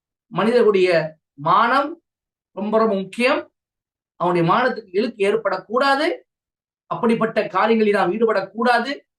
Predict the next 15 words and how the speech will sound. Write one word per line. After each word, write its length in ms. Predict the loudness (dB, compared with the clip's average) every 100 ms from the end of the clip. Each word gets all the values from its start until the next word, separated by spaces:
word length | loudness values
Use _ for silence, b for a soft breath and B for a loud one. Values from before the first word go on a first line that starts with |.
| _ _ _
அது 140 | -6
மிகப்பெரிய 560 | -2 -2 0 0 0 -2
பாவம். 600 | 0 2 4 2 0 _ _ _ _ _ _ _ _
மனிதர்களின் 520 | -4 -2 0 2 2
மிக 140 | 0
மோசமான 960 | 0 0 0 0 2 2 2 0 -2 -8 _ _ -2
அடியார்களாக 420 | 2 2 2 0
அவர்கள் 340 | 2 0 0 0
இருக்கிறார்கள் 460 | 0 2 2 2
என்ற 120 | 0
விஷயத்தை 380 | -2 -2 -4 -4
நாம் 180 | -4 -4
சற்று 300 | -4 -2 -2
முன்பு 260 | -2 -6 -2
பார்த்தோம். 560 | -2 2 2 0 -4